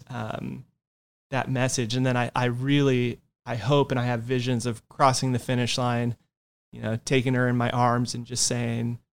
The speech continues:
you know, "Honey, you, you can do hard things. If I can do it, you can do it. It doesn't have to be this, but whatever your dreams are, your mom and I are behind you a hundred percent. We support you in it.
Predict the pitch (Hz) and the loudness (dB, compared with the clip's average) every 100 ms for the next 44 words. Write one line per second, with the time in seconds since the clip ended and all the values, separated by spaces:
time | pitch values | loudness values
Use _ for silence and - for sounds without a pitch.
0 | - 123 113 123 123 123 135 - _ _ | -14 -6 -2 2 2 2 2 0 _ _
1 | _ - 160 160 147 143 151 135 131 127 | _ -4 0 2 2 4 4 6 2 2
2 | 135 123 - 135 - _ _ _ 120 127 | -2 -4 -4 -8 -12 _ _ _ -2 2
3 | 151 180 160 165 160 143 - 139 - 120 | 2 2 4 4 4 2 0 0 0 -2
4 | 113 110 - _ _ _ _ 127 135 151 | -4 -8 -18 _ _ _ _ -4 0 2
5 | 147 175 160 147 120 117 - 131 131 151 | 2 0 0 2 0 0 -6 -4 -2 0
6 | 196 190 190 147 156 165 156 135 120 113 | 0 0 0 0 2 2 2 2 2 0
7 | 131 - _ _ _ _ _ - 135 131 | -2 -6 _ _ _ _ _ -10 -4 0
8 | 131 139 160 147 139 131 123 117 110 131 | 4 4 4 2 0 0 -2 -4 -4 -4
9 | 139 131 127 113 131 139 127 135 - 120 | -2 -2 -2 -2 -4 -4 -2 -4 -4 -4
10 | 117 127 123 - - - 139 131 - 135 | -6 -8 -10 -12 -18 -8 -4 -4 -2 -2
11 | 127 123 | -2 -2